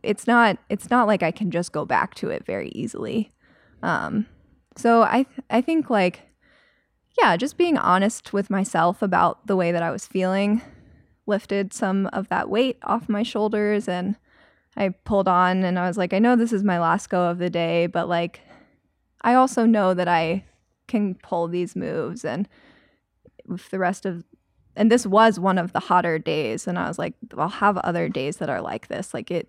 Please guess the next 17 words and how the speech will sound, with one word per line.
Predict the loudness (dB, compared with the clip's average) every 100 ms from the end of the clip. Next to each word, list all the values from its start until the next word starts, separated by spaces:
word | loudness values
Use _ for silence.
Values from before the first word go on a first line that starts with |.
| _
it'll | 2 4 4
be | 2 -2
fine. | 0 0 -2 -4 -4
Like, | -4 -6
I, | -6 -8 _ 0
I | 4
know | 6 8 6 6
that | 4 -2 -6 -20 -20 -20 _ _ -4
I'm | -4 2
pulling | 4 6 4
this | 2 0
crux | 0 0 0 -4
maybe | -2 0 0
every | 0 4 4
other | 4 0
time, | -2 -2 -2 0 -2 -2 -4
and | -4 -2 -2 -2